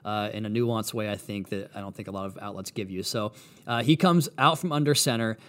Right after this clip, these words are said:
and fakes the toss towards the unbalanced twelve personnel side. So twelve personnel is two tight ends. You have two Ys attached to the line of scrimmage. When they're on the same side, that means it's unbalanced. So you have the weak side is where we're passing the football, showing the run to the strength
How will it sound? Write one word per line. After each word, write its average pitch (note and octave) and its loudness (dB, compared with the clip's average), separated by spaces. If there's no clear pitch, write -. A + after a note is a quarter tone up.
and A#2+ -2
fakes E3+ 6
the E3 0
toss C#3+ 0
towards F#3 2
the E3 0
unbalanced D3+ 2
twelve C3 2
personnel A#2 -4
side. F#2+ -6
So A#2+ -6
twelve D3 2
personnel C#3 2
is A#2+ -4
two D3+ 0
tight B2 0
ends. B2+ 0
You B2 0
have A2+ 0
two D3+ 6
Ys C3 4
attached - -2
to - -8
the B2+ 2
line A#2+ 0
of A2 -2
scrimmage. E3 2
When B2+ -2
they're B2+ 0
on D#3+ 6
the E3+ 6
same D#3+ 4
side, C#3+ 2
that B2 -2
means B2 -4
it's A2+ -6
unbalanced. G#2+ -4
So A#2+ -2
you B2 2
have B2 0
the A2+ 2
weak D#3+ 6
side C#3+ 2
is A#2+ -8
where C3 0
we're A2+ -2
passing C#3 0
the A#2+ -2
football, A2+ 0
showing C#3+ 2
the A#2 0
run C3 4
to B2 -2
the A#2 -2
strength A#2 -2